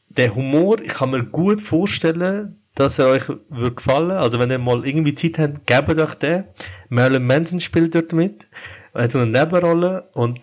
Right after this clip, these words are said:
ey, der Film ist so strange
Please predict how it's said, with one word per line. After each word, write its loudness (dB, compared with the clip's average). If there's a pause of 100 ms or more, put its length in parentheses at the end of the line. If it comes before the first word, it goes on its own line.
(180)
ey, 0
der 2
Film -4 (120)
ist -6
so 0 (120)
strange 0